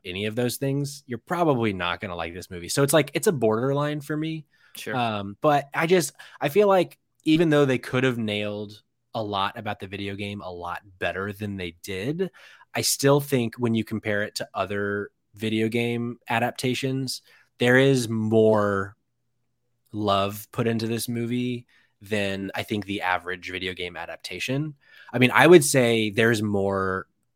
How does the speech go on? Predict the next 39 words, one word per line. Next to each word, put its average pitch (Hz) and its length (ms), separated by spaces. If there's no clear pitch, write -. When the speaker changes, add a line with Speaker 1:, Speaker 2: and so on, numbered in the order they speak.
Speaker 1:
like, 104 180
nuance 104 680
and 98 300
homage 101 920
to 92 580
the 101 180
source 98 280
material 104 420
in 92 160
this 92 200
than 87 140
Uncharted. 95 540
Speaker 2:
Oh, 151 360
um, 147 160
oh, 170 60
yeah, 135 300
one 143 220
hundred 123 60
percent. 143 40
Speaker 1:
And 139 160
so, 143 160
like, 123 420
even 165 220
though 135 320
I 113 460
was 120 240
more 110 180
on 107 60
the 98 80
positive 107 400
side 127 240
of 127 120
Uncharted, 127 440
like, 95 300
from 123 200
that 120 200
perspective, 98 460
I 90 100
think, 92 280